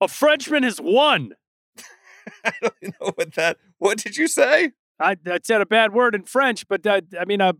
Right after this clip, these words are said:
Speaker 1: Martin Traynor should have won as a Frenchman, but he
Speaker 2: He
Speaker 1: switched
Speaker 2: wasn't
Speaker 1: flags.
Speaker 2: French.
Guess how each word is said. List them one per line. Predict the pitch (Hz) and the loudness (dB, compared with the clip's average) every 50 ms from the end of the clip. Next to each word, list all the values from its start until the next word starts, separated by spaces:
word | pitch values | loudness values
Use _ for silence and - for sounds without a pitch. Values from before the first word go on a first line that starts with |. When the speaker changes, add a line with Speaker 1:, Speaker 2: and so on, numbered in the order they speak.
| _ _ _ _ _ _ _ _ _ _ _ _ - | _ _ _ _ _ _ _ _ _ _ _ _ -2
Speaker 1:
Martin | 160 196 254 277 247 214 | 2 2 4 2 2 -2
Traynor | - - 226 240 269 277 240 202 170 143 127 - _ | -4 0 2 2 2 2 2 2 0 0 -2 -6 _
should | - - - - 233 294 302 | -10 -6 0 2 2 4 4
have | 254 180 151 127 120 247 | 4 2 2 -2 -6 -12
won | 127 135 160 156 147 147 151 151 | -4 -2 0 0 2 0 0 0
as | 143 143 139 | 0 -2 -2
a | 139 | -4
Frenchman, | - - 165 151 147 139 - - 165 175 190 | -4 0 2 2 2 2 -2 -4 -4 -4 -2
but | 175 175 156 | 0 0 0
he | 151 143 135 110 _ _ _ _ _ _ _ _ _ - | 2 0 0 -2 _ _ _ _ _ _ _ _ _ -8
Speaker 2:
He | 143 | 0
Speaker 1:
switched | 156 196 - - | 4 4 6 6
Speaker 2:
wasn't | 339 233 202 | 4 4 2
Speaker 1:
flags. | 202 214 226 247 | 4 6 6 6
Speaker 2:
French. | 269 269 233 175 - - - - - - | 6 6 4 4 0 -6 -10 -10 -12 -14